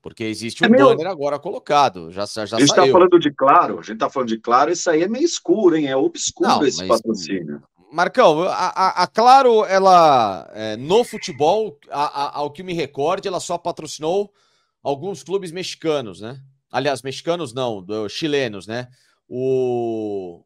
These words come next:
Speaker 1: a Laú foi Claro por um tempo só, mas enfim, não dá pra você comparar a dimensão. Eu nunca vi a Claro trabalhar no, no, no futebol brasileiro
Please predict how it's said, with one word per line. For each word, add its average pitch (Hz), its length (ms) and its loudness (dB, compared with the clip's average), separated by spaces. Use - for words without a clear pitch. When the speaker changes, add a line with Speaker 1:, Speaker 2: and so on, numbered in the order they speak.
Speaker 1:
a 143 120 -2
Laú 180 340 6
foi 175 220 -8
Claro 156 440 0
por 139 200 -6
um 120 80 -8
tempo 135 480 -8
só, 131 320 -4
mas 107 160 -10
enfim, 135 200 -14
não 170 120 -16
dá 302 100 -8
pra 349 100 -14
você 208 220 -12
comparar 143 440 -6
a - 20 -4
dimensão. 139 760 -8
Eu 113 80 -8
nunca 156 240 -10
vi 160 140 -4
a 151 80 -2
Claro 139 420 -2
trabalhar 151 520 2
no, 160 220 -6
no, 117 240 -6
no 110 100 -12
futebol 127 380 -6
brasileiro 139 640 -2